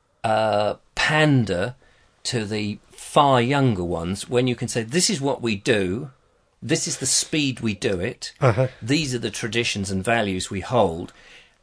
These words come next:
Speaker 1: and if you don't want to be part of it, that's great." But there must be people who are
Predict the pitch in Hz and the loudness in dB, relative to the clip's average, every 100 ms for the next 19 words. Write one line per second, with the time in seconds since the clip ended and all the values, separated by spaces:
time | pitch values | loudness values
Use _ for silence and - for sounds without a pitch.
0 | _ _ _ _ 117 117 127 180 151 113 | _ _ _ _ -2 0 4 6 6 4
1 | 117 113 127 98 92 95 120 - 156 127 | 0 0 0 0 -2 -2 -4 -2 -2 0
2 | - - 147 165 220 233 - 175 - 156 | -2 -2 0 4 6 4 0 -8 -2 0
3 | 127 135 131 143 135 | 0 -2 0 0 -2